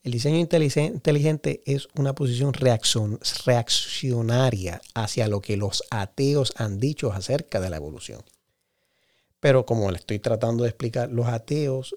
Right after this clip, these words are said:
no pueden, no tienen la capacidad de monopolizar la, la definición de la evolución, ya que la ciencia misma se define como una manera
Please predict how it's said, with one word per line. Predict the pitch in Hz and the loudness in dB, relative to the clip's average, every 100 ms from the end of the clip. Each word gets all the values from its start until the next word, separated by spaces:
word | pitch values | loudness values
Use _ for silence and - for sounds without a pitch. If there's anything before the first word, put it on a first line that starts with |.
| - | -12
no | 123 110 117 139 160 165 156 - | -12 -12 -6 -2 0 -2 -4 -4
pueden, | 127 147 156 131 117 | 0 0 0 -2 -2
no | 120 135 | -2 -4
tienen | - 151 156 143 | -2 -2 0 0
la | 127 | 0
capacidad | 120 117 143 139 | 0 0 0 0
de | 123 | 2
monopolizar | 120 120 110 117 107 98 - 113 101 - _ _ _ _ _ _ _ _ _ | 2 2 0 0 0 0 2 2 0 -6 _ _ _ _ _ _ _ _ _
la, | 139 131 - - | 4 4 2 -8
la | 165 135 131 135 127 127 127 156 | -4 -2 2 2 2 2 0 0
definición | 139 139 127 135 | 0 0 0 2
de | 147 | 2
la | 160 | 0
evolución, | 160 160 151 139 | 0 0 0 2
ya | 131 | 2
que | 127 147 | 2 0
la | 143 127 | 0 0
ciencia | - 156 165 170 - 143 | -2 0 2 0 0 0
misma | 131 165 143 117 92 | 4 2 2 -4 -6
se | - 127 | 0 2
define | 120 110 151 147 | 2 2 0 0
como | 123 113 - | 0 0 -2
una | 147 143 143 | -2 0 0
manera | 131 117 123 135 120 107 | 0 2 2 2 2 -2